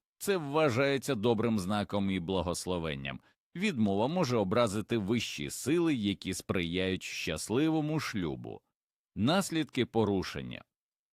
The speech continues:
За повір'ям, якщо на Покрову відмовити сватам, то можна три роки не вийти заміж, а то й зовсім залишитися без пари.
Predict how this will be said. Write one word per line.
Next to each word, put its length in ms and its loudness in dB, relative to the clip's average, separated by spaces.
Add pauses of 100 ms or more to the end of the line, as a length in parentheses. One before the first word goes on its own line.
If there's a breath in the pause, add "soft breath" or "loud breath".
(140)
За 220 0
повір'ям, 580 2
якщо 340 0
на 100 0
Покрову 520 0
відмовити 640 -2
сватам, 640 0
то 160 4
можна 420 2
три 340 2
роки 360 4
не 160 2
вийти 420 0
заміж, 520 -4 (320)
а 180 4
то 280 0
й 60 2
зовсім 600 0
залишитися 960 -2
без 240 -8
пари. 440 -4